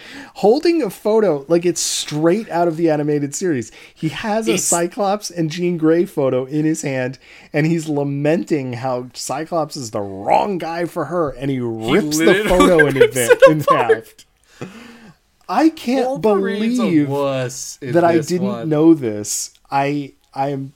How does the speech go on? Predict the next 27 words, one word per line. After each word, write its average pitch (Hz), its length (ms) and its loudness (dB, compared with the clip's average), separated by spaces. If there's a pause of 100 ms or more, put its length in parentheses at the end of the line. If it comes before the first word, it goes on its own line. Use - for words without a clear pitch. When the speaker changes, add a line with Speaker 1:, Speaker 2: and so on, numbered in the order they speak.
Speaker 1:
feel 135 240 0
so 160 540 0
dumb, 131 460 -2 (140)
and 131 200 -2
I'm 135 180 -4
so 143 680 0
happy 123 540 -6
to 113 100 -6
talk 104 260 -4
about 90 300 -10
this. 87 200 -14
So, 117 380 0 (1400)
take 262 200 2
it 160 60 2
Speaker 2:
Claremont, 233 420 0
Speaker 1:
from 185 200 -14 (340)
here. - 20 -20 (260)
Speaker 2:
it's 151 200 -8
Claremont, 220 500 0
Byrne, 185 380 0
Dan 175 260 0
Green, 151 420 -4
Iron 160 340 -2
Fist 123 440 -10 (100)
from 127 280 -6
nineteen 185 500 -6
seventy-seven. 147 760 -4